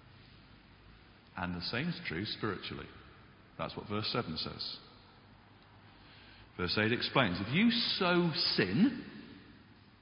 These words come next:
then you will reap sin. You will end up addicted to it, a slave to it.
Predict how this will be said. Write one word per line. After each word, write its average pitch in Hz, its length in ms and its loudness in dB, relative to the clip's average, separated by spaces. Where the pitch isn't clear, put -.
then 90 220 -2
you 98 200 0
will 143 160 2
reap 107 320 -2
sin. - 180 -4
You 107 100 -4
will 104 100 2
end 104 120 2
up 120 140 0
addicted 135 460 2
to 82 120 -2
it, - 140 -8
a 107 80 0
slave 160 400 2
to - 80 -8
it. - 140 -12